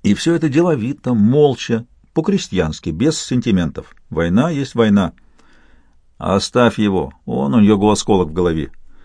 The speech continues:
Все ж таки дома поховаем, а тут в степу шо, собакам оставим?» «Офицерье ж оставляло». «Тоже офицерье, им все одно где лежать. Агнат в степу родился, в степу вырос, хай в степу,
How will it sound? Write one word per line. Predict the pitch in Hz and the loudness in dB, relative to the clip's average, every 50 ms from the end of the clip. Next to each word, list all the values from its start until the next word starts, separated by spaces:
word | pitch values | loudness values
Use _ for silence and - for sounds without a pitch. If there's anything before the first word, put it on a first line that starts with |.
| - - - - - _ - - _ _ _ _ _ _ _ _ _ _ _ _ | -20 -20 -20 -20 -20 _ -20 -20 _ _ _ _ _ _ _ _ _ _ _ _
Все | _ - - 127 | _ -4 -4 -4
ж | - | -2
таки | - - 123 | 0 0 0
дома | 92 107 113 120 123 113 95 | 4 6 6 6 6 4 0
поховаем, | - 82 - - 98 90 90 85 78 71 71 76 | -2 -4 -2 0 0 0 0 0 -2 -2 -4 -6
а | 80 | -6
тут | - - - 143 | -8 -10 -12 -12
в | - - | -14 -14
степу | - - - 113 - - 147 160 | -6 -4 -4 -4 -2 -2 -2 -2
шо, | 139 - - 120 95 | -2 0 -2 -2 -2
собакам | - - 107 104 127 139 - 117 92 | 0 0 0 0 0 0 0 -2 -2
оставим?» | 85 - - 87 76 71 - - - _ _ _ _ _ _ _ _ _ _ _ _ _ _ _ | -2 -4 -6 -6 -6 -6 -8 -12 -16 _ _ _ _ _ _ _ _ _ _ _ _ _ _ _
«Офицерье | - 147 131 - 170 160 - 180 170 160 147 120 | -10 -8 -4 -4 -4 -2 0 0 2 4 4 4
ж | 98 | 4
оставляло». | 113 110 - 131 127 127 143 139 107 82 - - _ _ _ _ _ _ _ _ _ _ _ _ | 4 0 2 0 0 0 2 0 0 -2 -4 -8 _ _ _ _ _ _ _ _ _ _ _ _
«Тоже | - 135 165 185 196 | -6 -6 -4 -2 -4
офицерье, | 160 - 190 160 - 196 196 190 190 196 202 190 147 107 | -2 -2 -2 -2 0 0 2 2 4 4 4 4 4 4
им | 113 135 131 | 2 0 0
все | - 160 160 | 0 4 4
одно | 151 147 160 170 165 | 4 4 2 0 0
где | 117 110 | 2 2
лежать. | 90 90 80 78 69 62 - - - | 0 0 0 -2 -4 -6 -6 -8 -8
Агнат | 80 85 82 101 131 156 170 160 160 - | -6 -2 0 2 4 4 4 2 2 -2
в | - - | -10 -20
степу | - - - 180 - - 95 180 | -14 -8 -8 -8 -4 -2 0 0
родился, | 92 87 101 143 170 190 175 - - 190 175 165 | 0 2 2 2 2 0 0 -4 -4 -4 -4 -4
в | 160 - - - | -6 -10 -16 -18
степу | - - 95 - - 117 131 127 | -8 -6 -6 -2 0 0 0 2
вырос, | 113 139 165 175 180 170 - - - - - - - - - - - _ _ | 4 6 6 6 6 4 0 -2 -8 -16 -20 -20 -20 -20 -20 -20 -20 _ _
хай | - 120 123 170 190 | -4 0 2 2 2
в | 160 - | 0 -2
степу, | - - - 131 104 - 143 160 180 190 180 160 | -6 -4 -4 -4 -2 0 0 2 2 2 0 -2